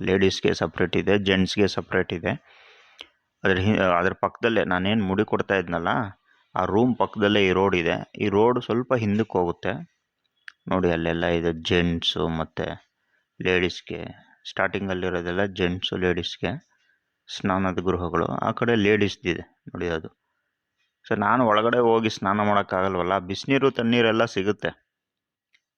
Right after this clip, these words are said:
ಅಲ್ಲಿ ದುಡ್ಡು ಕೊಡಬೇಕು. ಬಿಸಿನೀರಿಗೆ ಏನೋ ತರ್ಟಿ ರುಪೀಸು, ತಣ್ಣೀರಿಗೆ ಟ್ವೆಂಟಿ ರುಪೀಸು.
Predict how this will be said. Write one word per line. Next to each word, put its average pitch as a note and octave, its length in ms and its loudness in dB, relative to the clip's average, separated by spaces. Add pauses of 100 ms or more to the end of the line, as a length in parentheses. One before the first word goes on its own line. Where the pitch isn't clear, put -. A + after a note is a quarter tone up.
(420)
ಅಲ್ಲಿ G2+ 540 0 (460)
ದುಡ್ಡು F#2+ 200 -6
ಕೊಡಬೇಕು. F2+ 520 0 (1160)
ಬಿಸಿನೀರಿಗೆ G2 640 0 (380)
ಏನೋ F2 160 -2
ತರ್ಟಿ F2+ 360 -2
ರುಪೀಸು, G2 720 -4
ತಣ್ಣೀರಿಗೆ F2+ 760 -2 (180)
ಟ್ವೆಂಟಿ F#2 260 0
ರುಪೀಸು. - 600 -6